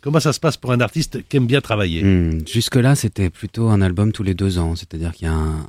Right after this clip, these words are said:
Speaker 2: un rythme qui consiste à écrire le disque, l'enregistrer, faire, euh, en sorte qu'il puisse arriver jusqu'aux gens, et puis faire une tournée,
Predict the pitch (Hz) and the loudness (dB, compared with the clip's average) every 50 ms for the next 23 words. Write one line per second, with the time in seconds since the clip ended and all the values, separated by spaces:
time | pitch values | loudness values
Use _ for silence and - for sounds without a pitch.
0 | - 82 82 80 80 78 78 78 78 90 92 98 - - 90 82 80 - - 90 | -6 -4 -2 0 0 0 -2 -2 -2 0 0 0 0 0 -4 -4 -4 -6 -8 -12
1 | - - 85 82 - - 98 92 - - - 82 80 78 76 76 73 73 - _ | -8 -6 -6 -6 -4 -6 -6 -6 -6 -6 -4 -2 -2 -2 -2 -4 -6 -10 -14 _
2 | _ _ _ _ _ _ _ _ - 90 - - - 90 85 85 82 76 - 95 | _ _ _ _ _ _ _ _ -14 -14 -12 -6 -4 -2 0 0 0 0 0 0
3 | 104 - - - 92 85 85 78 85 80 - - - 87 90 95 101 107 107 98 | 0 0 0 -2 0 0 0 -2 -4 -6 -6 -6 -4 0 2 2 4 4 2 2
4 | 87 80 - - _ - 90 90 87 82 80 80 80 80 80 82 85 85 - - | 0 -4 -8 -14 _ -4 -2 0 0 0 0 0 -2 -4 -4 -6 -8 -10 -12 -6
5 | - 104 92 82 - - - 87 85 82 - - 87 - 90 87 82 85 85 82 | -4 -4 -4 -4 -6 -12 -10 -8 -8 -8 -10 -14 -10 -6 -4 -4 -4 -4 -6 -8
6 | 80 - - 85 78 80 82 87 98 107 110 95 80 - 85 80 - 87 82 80 | -10 -12 -10 -10 -8 -4 -2 0 2 2 2 2 0 -4 -10 -16 -8 -6 -6 -6
7 | - - 80 76 76 80 87 | -6 -6 -6 -4 -4 -4 -4